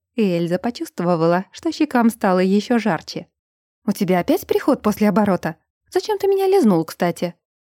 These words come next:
«Очень захотелось», улыбнулся он. «Я и сейчас еле сдерживаюсь». Эльза дернулась, чтобы отсесть подальше, но он обнял ее одной рукой, крепко держа ладони второй.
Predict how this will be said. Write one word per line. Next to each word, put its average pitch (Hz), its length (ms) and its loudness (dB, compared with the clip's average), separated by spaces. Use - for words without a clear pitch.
«Очень 311 340 2
захотелось», 302 680 -2
улыбнулся 196 640 0
он. 165 320 -2
«Я 160 260 -6
и 254 60 0
сейчас 196 420 -2
еле 254 260 2
сдерживаюсь». 185 680 -4
Эльза 185 340 0
дернулась, 190 640 0
чтобы 269 280 -2
отсесть 262 340 -2
подальше, 160 600 -6
но 302 160 2
он 370 200 -4
обнял 180 400 0
ее 180 280 0
одной 190 240 -2
рукой, 294 560 -4
крепко 277 380 -4
держа 202 380 -2
ладони 170 420 -2
второй. 165 600 -6